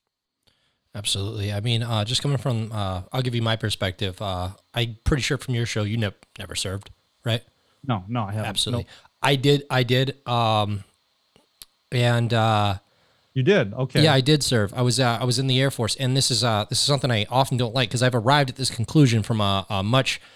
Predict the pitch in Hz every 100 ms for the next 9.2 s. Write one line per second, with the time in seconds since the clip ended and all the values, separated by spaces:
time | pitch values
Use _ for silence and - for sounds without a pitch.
0 | - - 147 127 113 - - 123 98 -
1 | - - 131 139 127 156 147 147 123 120
2 | 113 131 117 110 101 - 139 113 127 110
3 | 110 107 98 104 87 87 - - - 120
4 | 110 - 123 113 139 139 135 117 - 113
5 | 98 - 127 135 127 - 123 123 123 -
6 | 92 - - - _ - 117 110 - 123
7 | 123 127 120 127 127 127 120 110 101 120
8 | 110 104 120 107 107 131 143 131 104 92
9 | -